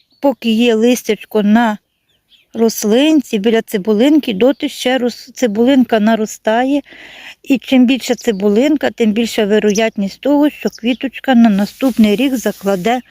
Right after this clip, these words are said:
бутончик. А ще мені сьогодні обов'язково треба підв'язати мій дельфіній. Після дощу він, ось подивіться, які великі уже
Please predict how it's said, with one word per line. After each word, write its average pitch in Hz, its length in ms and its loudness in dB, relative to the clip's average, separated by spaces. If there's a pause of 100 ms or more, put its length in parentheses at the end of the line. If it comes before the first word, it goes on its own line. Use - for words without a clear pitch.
(320)
бутончик. 202 880 -2 (2250)
А 247 180 4
ще 311 340 -2
мені 262 380 6
сьогодні 220 600 0 (120)
обов'язково 233 1080 0
треба 254 540 0 (100)
підв'язати 208 880 -2
мій 226 320 6
дельфіній. 202 840 0 (760)
Після 233 320 -2
дощу 233 520 -2
він, 233 280 0
ось 226 180 -4
подивіться, 220 720 -6
які 214 380 -2
великі 214 520 -2
уже 220 420 -2